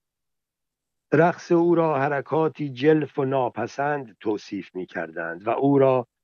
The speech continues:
نماد و شمایل تمام عیار ابتذار می‌خواندند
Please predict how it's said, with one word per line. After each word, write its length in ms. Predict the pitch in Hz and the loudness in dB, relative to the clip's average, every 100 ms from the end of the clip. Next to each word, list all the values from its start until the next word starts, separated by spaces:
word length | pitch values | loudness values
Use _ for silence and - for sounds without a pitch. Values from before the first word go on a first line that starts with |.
| _ 123 | _ 0
نماد 640 | 127 127 143 143 135 123 | 2 4 4 2 2 4
و 220 | 131 123 | 4 4
شمایل 840 | - 127 120 123 117 120 131 131 - - | 0 -2 0 0 0 0 0 -2 -4 -6
تمام 600 | 127 123 120 113 104 98 | -4 -2 0 -2 -4 -4
عیار 680 | 113 117 123 135 127 123 117 | -2 2 4 4 4 2 -2
ابتذار 760 | 113 - _ - 104 113 135 135 | -6 -8 _ -4 0 2 2 2
می‌خواندند 840 | 95 80 78 76 76 76 71 _ | -4 -10 -14 -14 -12 -14 -16 _